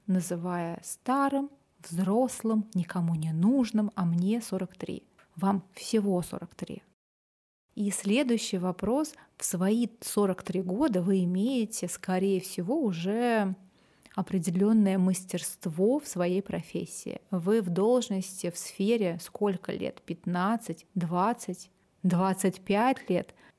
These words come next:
Изучите свой опыт, изучите свой бэкграунд, что вы там делаете хорошо, какие ваши сильные компетенции уже есть,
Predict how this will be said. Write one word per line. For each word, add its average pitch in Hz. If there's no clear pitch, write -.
Изучите 220
свой 240
опыт, 254
изучите 208
свой 226
бэкграунд, 190
что 254
вы 196
там 180
делаете 190
хорошо, -
какие 254
ваши 208
сильные 220
компетенции 190
уже 165
есть, 180